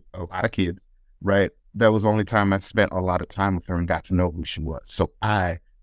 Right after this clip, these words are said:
am the only boy in my family, all my sisters, and I'm the only one who can really cook, right? So if you know me, if we've been in it together, I fed you, right?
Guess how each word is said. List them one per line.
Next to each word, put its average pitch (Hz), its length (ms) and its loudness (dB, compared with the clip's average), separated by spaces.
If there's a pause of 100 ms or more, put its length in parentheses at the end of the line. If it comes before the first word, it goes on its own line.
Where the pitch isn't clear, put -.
(100)
am 101 140 2
the 95 80 4
only 113 180 2
boy 120 180 2
in 113 80 2
my 113 120 2
family, 95 360 0
all 104 220 0
my 110 140 2
sisters, 92 440 -6
and 85 160 0
I'm 95 200 2
the 92 100 0
only 95 220 2
one 90 180 0
who 85 100 -12
can 85 160 -4
really 82 220 -2
cook, - 240 -12 (180)
right? 87 260 0 (380)
So 120 200 4
if 107 100 0
you 165 120 4
know 127 240 4
me, 95 260 -2 (420)
if 101 260 -4
we've 139 200 2
been 127 340 4
in 139 160 2
it - 180 -4
together, 107 460 0 (240)
I 120 120 2
fed 107 400 0
you, 78 120 -18 (580)
right? 104 340 2